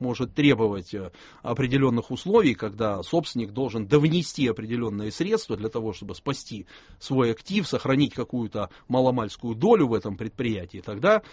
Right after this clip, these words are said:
это, строго говоря, дело самого собственника — продать всё, э, личное имущество,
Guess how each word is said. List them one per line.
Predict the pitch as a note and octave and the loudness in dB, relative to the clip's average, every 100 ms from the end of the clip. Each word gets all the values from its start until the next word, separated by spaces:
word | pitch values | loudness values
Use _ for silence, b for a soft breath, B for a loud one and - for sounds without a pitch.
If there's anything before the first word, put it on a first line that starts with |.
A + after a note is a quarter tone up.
| B | B
это, | - D3 D3+ | -2 0 0
строго | - F3+ | 0 0
говоря, | C3+ C#3 D#3+ | 2 4 4
дело | C#3 D3 F3 | 2 2 4
самого | C#3+ C#3 C#3+ C3+ | 2 2 2 2
собственника — | F3 D3+ B2+ A2 A2 | 2 0 -2 -4 -2
продать | - A#2+ B2 - | 0 2 0 -2
всё, | - - C3+ G2+ B B B B | -6 2 2 2 B B B B
э, | A#2+ A2 A2 G#2+ G#2+ G#2+ | -2 0 0 0 0 2
личное | C#3+ D#3 C#3 A#2+ | 0 0 0 0
имущество, | A#2+ E3 G3 D3+ - A#2+ | 0 0 0 -2 -4 -4